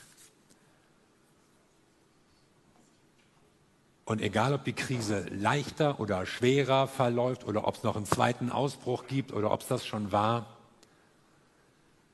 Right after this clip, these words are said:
eine Sache solltest du in deinem Leben sicherstellen, dass du diesen Jesus Christus als deinen Herrn und Retter annimmst.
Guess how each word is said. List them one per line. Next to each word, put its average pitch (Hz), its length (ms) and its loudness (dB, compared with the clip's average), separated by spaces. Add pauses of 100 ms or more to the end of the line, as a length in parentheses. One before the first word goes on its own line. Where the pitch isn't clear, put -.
(380)
eine 175 320 2
Sache - 340 -6 (760)
solltest 110 360 -4
du 120 80 -4
in 110 60 0
deinem 104 240 0
Leben 104 300 -2
sicherstellen, 87 760 -8 (840)
dass - 180 -8
du 107 120 -6
diesen 139 540 -4
Jesus 110 380 -2
Christus - 420 -10
als 101 160 -6
deinen 107 260 -2
Herrn 101 280 -4
und 98 180 -8
Retter 90 300 -8
annimmst. 90 600 -12